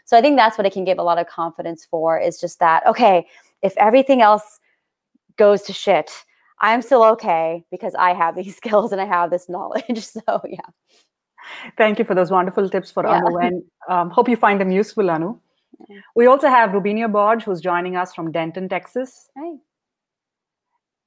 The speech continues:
Speaker 2: And Janani has a couple of comments about improv. It's very challenging because, one, you have to be very spontaneous.
Speaker 1: Mm-hmm.
Speaker 2: Two,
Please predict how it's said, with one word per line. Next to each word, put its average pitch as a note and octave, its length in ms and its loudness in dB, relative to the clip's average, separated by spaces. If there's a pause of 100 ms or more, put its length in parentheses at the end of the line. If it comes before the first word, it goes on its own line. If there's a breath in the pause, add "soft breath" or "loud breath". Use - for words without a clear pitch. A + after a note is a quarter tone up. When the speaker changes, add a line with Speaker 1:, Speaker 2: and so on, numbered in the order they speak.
(240)
Speaker 2:
And G#3 220 0
Janani C#4+ 320 0
has B3 120 2
a A3 40 -2
couple G3+ 260 0
of - 240 -10
comments F#3 380 -2
about E3+ 500 -2
improv. F#3 640 -2 (140)
It's - 140 -10
very B3+ 200 4
challenging B3 600 2
because, G#3+ 420 -2
one, A3+ 300 4
you G#3 60 -2
have F#3 140 -2
to A3+ 60 -4
be F#3+ 100 -2
very F3 240 -2
spontaneous. B3 920 -4 (240)
Speaker 1:
Mm-hmm. A3 220 -16
Speaker 2:
Two, A#3+ 320 -2